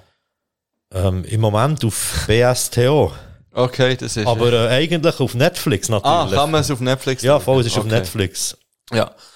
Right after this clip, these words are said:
Speaker 2: okay.
Speaker 1: Ja,
Speaker 2: Und
Speaker 1: ich und Netflix haben so eine On-Off-Beziehung.
Speaker 2: Ja. <laughs>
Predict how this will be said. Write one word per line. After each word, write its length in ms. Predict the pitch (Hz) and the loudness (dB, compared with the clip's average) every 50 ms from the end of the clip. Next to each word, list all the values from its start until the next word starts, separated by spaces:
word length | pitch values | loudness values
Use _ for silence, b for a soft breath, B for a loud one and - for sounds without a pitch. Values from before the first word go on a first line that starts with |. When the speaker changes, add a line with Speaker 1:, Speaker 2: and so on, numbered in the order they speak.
| b b b b | b b b b
Speaker 2:
okay. 380 | - 117 113 - - 110 101 98 | -4 -4 -2 -2 0 0 0 2
Speaker 1:
Ja, 120 | 131 131 | 2 2
Speaker 2:
Und 120 | 127 - 165 | 2 2 2
Speaker 1:
ich 140 | 160 165 165 | 4 4 4
und 180 | 147 139 127 | 4 4 4
Netflix 400 | 113 131 143 - - 139 127 - | 2 0 0 0 -2 -4 -2 0
haben 160 | - 123 104 | 0 -2 -2
so 80 | 107 95 | -2 -4
eine 180 | - 117 107 85 | -2 -2 -2 -2
On-Off-Beziehung. 840 | 107 110 110 95 107 104 - - - 98 - - - 95 87 85 110 | -2 -2 0 0 -2 -2 -2 -2 -4 -4 -2 -2 -2 -2 0 0 0
Speaker 2:
Ja. 840 | 110 110 - - - - 156 - - - 180 151 - - - 220 147 B | 0 0 -2 -2 -2 -2 -2 -2 0 0 0 0 0 -2 -2 -2 -4 B
<laughs> 60 | B | B